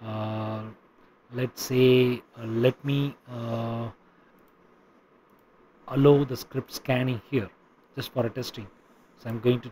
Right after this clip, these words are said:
make this change. I'm going to save this policy in my Intune,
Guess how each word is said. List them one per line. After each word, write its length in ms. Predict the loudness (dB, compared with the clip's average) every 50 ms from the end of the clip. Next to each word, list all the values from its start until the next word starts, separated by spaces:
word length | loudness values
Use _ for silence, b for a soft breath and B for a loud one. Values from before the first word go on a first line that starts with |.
| -18 _ _ _ -18 -10
make 240 | -8 -8 -8 -8 _
this 160 | -16 -16 -16
change. 480 | -14 -10 -8 -6 -4 -6 -6 -8 -10 -12
I'm 180 | -12 -12 -8 -6
going 180 | -6 -6 -6
to 80 | -6 -12
save 360 | -14 -8 -4 -4 -4 -4 -4
this 140 | -10 -16 -18
policy 560 | -12 -4 -2 0 0 0 -2 -4 -6 -4 -4
in 100 | -4 -2 0
my 160 | 0 0 0
Intune, 440 | -2 -6 -10 -6 0 2 2 2